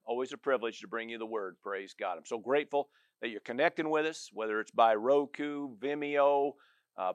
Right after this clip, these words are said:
podcasts, on our website. Either way, we're just grateful to have you, uh, connect with us. So, uh, today, once again, we're going back into Ephesians chapter three, please. We're talking again about limiting, or pardon me, eliminating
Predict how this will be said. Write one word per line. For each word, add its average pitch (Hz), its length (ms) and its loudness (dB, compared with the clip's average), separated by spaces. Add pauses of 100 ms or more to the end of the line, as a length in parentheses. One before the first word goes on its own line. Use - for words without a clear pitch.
podcasts, 143 840 6
on 127 120 -2
our 131 100 2
website. 135 600 2 (460)
Either 175 220 0
way, 147 200 8
we're 131 100 2
just 127 240 -6
grateful 127 440 0
to 120 60 0
have 120 240 2
you, 120 120 -4 (340)
uh, 104 200 -2
connect 120 380 -2
with 92 200 -6
us. - 120 -12
So, 123 300 0 (400)
uh, 117 160 2
today, 185 440 6
once 190 280 4
again, 190 300 0
we're 151 80 2
going 135 300 4
back 190 440 6
into 151 680 -4
Ephesians 190 720 -8
chapter 180 440 -4
three, 117 300 -6
please. 107 460 -12
We're 117 100 -8
talking 147 380 4
again 143 300 -4
about 131 340 4
limiting, 160 580 -2 (320)
or 117 100 2
pardon 127 300 4
me, 139 100 -8
eliminating 123 840 0